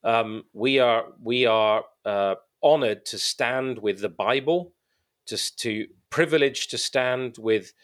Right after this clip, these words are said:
uh, the, the martyrs, the, the, the faithful throughout the centuries, and of course, um, honored and humbled to be able to stand with our Lord, who says, "If the world hates you, ha-, hates me,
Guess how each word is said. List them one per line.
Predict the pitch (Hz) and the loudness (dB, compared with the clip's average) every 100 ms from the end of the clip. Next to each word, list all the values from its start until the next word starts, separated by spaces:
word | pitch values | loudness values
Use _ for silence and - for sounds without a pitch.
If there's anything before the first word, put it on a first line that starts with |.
| _ _ _ - | _ _ _ -2
uh, | 107 107 107 - 110 | 2 4 2 -2 -4
the, | 107 104 - - - | -4 -4 -8 -14 -8
the | 107 | -2
martyrs, | 113 143 151 - 143 123 | 2 2 0 -2 -4 -4
the, | 104 92 - | -6 -8 -10
the, | 101 - | -12 -12
the | |
faithful | - 147 147 - 156 131 | -2 0 0 -2 -2 -2
throughout | 120 110 - | 0 0 -2
the | |
centuries, | - 131 123 - 127 120 113 | -2 -2 -2 -4 -2 -2 -2
and | 107 | -6
of | - | -6
course, | - 131 113 - - - - - _ _ | 0 2 2 0 -12 -20 -20 -20 _ _
um, | 113 110 113 110 104 _ _ _ _ - | 0 0 0 -8 -12 _ _ _ _ 4
honored | 175 175 131 98 - - _ - | 6 6 2 -2 -10 -18 _ -6
and | 113 101 | -4 -2
humbled | - 160 143 104 104 | 0 0 2 -2 -2
to | - | -4
be | 113 | 0
able | 113 110 | 0 0
to | - | -6
stand | - - 120 113 | -6 -2 -2 0
with | 113 110 | 0 2
our | 110 | 2
Lord, | 113 120 90 - _ _ _ _ _ _ _ _ _ _ 113 | 2 2 0 -4 _ _ _ _ _ _ _ _ _ _ -10
who | 110 | -2
says, | 131 113 110 - - | 2 2 0 -6 -8
"If | 117 | -6
the | 117 | 0
world | 120 120 101 | 2 2 2
hates | 123 123 - - 120 | -2 -2 -6 -12 -4
you, | 120 101 98 107 _ _ _ _ - | -2 -2 -4 -8 _ _ _ _ -8
ha-, | |
hates | 107 143 113 131 - | -2 0 0 -2 -4
me, | 123 110 92 92 | -2 -2 -2 -8